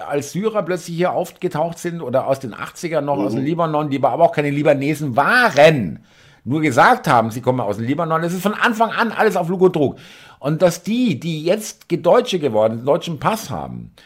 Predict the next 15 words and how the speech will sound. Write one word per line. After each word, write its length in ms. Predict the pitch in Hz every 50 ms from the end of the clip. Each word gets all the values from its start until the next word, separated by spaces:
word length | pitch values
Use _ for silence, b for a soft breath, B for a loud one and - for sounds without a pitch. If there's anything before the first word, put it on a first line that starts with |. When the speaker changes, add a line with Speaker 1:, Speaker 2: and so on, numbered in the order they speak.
| b b b b b
Speaker 1:
dass 140 | - 131 123
du 60 | 147
denen 280 | 139 123 156 196 233 220
sagen 360 | 175 170 170 175 202 214 202
kannst, 400 | - 180 185 208 220 208 - -
den 120 | 180 165
deutschen 300 | 147 170 190 180 196 196
Pass, 200 | 160 170 196 190
den 120 | - 190 170
gibst 220 | 175 185 185 -
du 20 | -
jetzt 120 | - -
ab. 260 | 190 - - - _ _ _ _
Das 120 | 139 127
war's. 380 | 151 202 240 226 - - -